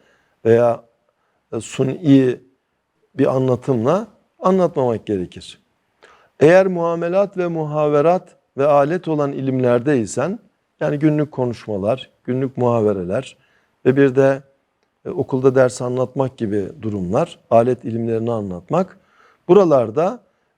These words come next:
vefa ve ihtisar ve selamet ve selaset ve tabiiliği tekeffül eden ve sadeliğiyle cemali zatiyi gösteren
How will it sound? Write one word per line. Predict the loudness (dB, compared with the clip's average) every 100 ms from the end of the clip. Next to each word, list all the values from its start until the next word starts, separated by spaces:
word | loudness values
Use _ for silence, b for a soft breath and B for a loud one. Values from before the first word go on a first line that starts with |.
| 0
vefa | 2 2 2 2 2
ve | -4 -6
ihtisar | -14 -14 -12 -2 0 0 -4 _ _
ve | -8
selamet | -2 2 4 4 2 -6 -8
ve | -8
selaset | -4 2 2 2 -2 -4 -6 _ _ -4
ve | -4
tabiiliği | -2 -2 -2 -2 -2 -2 -4 -6
tekeffül | -6 -2 -2 2 2
eden | 4 2 -4 -8 _ _ _ _ -4
ve |
sadeliğiyle | -4 2 2 4 0 0 -2 2 2 0 -6 _ _
cemali | 0 2 2 0 -2
zatiyi | -2 0 0 -2 -6 -4
gösteren | -4 -4 -2 0 0 -2